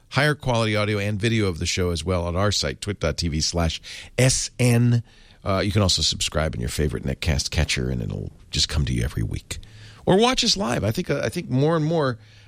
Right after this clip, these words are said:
uh, the, some of the fun of this is watching live, uh, and you could do that by visiting us, uh, on, uh, what is this, Tuesdays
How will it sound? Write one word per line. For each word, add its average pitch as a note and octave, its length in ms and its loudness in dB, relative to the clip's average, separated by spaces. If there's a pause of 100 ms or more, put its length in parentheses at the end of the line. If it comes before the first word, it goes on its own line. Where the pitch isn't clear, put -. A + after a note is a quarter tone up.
uh, A#2+ 340 0
the, A2+ 300 0
some D3 140 4
of C3+ 60 4
the A#2+ 60 4
fun F3+ 220 2
of C#3+ 60 2
this A#2 160 2
is G#2 100 -2
watching A#2 380 0
live, A#2 440 0 (560)
uh, F#2+ 300 0
and G#2 140 4
you G2+ 80 2
could G2+ 160 -2
do B2 160 6
that A#2 260 2
by G#2 160 -2
visiting A2 500 0
us, G#2 320 -2
uh, F2 460 -2
on, F2 340 -2
uh, E2 180 -2 (480)
what G2 120 -6
is D#2+ 80 -6
this, - 140 -4
Tuesdays F2 880 0